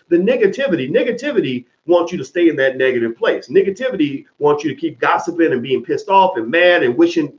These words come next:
ill on other people, wishing negative on other people. But so, but, but, but when you overcome the negativity, you're just, you, you, you annoy people, right? Because you, you're just happy for them. You're like, "Oh my God, wow, that's so," oh, I,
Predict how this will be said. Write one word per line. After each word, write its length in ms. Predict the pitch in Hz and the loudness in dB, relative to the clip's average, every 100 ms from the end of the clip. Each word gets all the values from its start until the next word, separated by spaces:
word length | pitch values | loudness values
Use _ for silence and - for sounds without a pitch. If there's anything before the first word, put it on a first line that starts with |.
| _ | _
ill 340 | 185 190 185 | 0 2 2
on 160 | 160 160 | 0 4
other 200 | 165 160 | 4 2
people, 300 | 185 185 165 | -6 -6 -6
wishing 300 | 156 160 135 | -6 -10 -10
negative 340 | 160 190 156 | -6 -4 -6
on 120 | 135 127 | -6 -8
other 80 | |
people. 360 | 123 127 117 113 _ _ | -10 -14 -20 -20 _ _
But 140 | 165 165 | -4 2
so, 200 | 220 170 | 2 2
but, 160 | 185 | 0
but, 220 | 185 175 | 0 0
but 160 | 185 180 | 0 2
when 160 | 190 180 | 2 0
you 100 | - | 0
overcome 500 | 196 170 - 311 349 | 0 0 -2 -2 0
the 60 | 190 | 0
negativity, 760 | 139 127 127 127 120 120 120 _ _ | 2 2 0 -2 0 -4 -6 _ _
you're 160 | 214 277 | -8 -4
just, 260 | 214 190 - | -2 -4 -6
you, 220 | 170 185 208 | -12 -12 -8
you, 240 | 175 226 143 | -6 -6 -6
you 240 | 190 247 | -2 2
annoy 320 | 220 240 381 | 4 4 4
people, 320 | - 117 - | 2 -2 -4
right? 200 | 107 226 | -2 -2
Because 240 | 220 196 196 | 0 -2 -2
you, 100 | 247 | -4
you're 140 | 202 294 | -10 -8
just 180 | 302 | -8
happy 300 | - 392 370 | -6 -2 0
for 100 | 277 | 0
them. 160 | 147 139 | -2 -6
You're 80 | 214 | -4
like, 140 | 220 | -4
"Oh 160 | - 359 | -4 -4
my 120 | 180 | -4
God, 280 | - - - | -4 -4 -4
wow, 120 | 262 | 0
that's 120 | 254 | 2
so," 220 | 269 262 - - - | 2 -2 -6 -18 -6
oh, 200 | 226 247 | 0 2
I, 260 | 233 226 | 2 2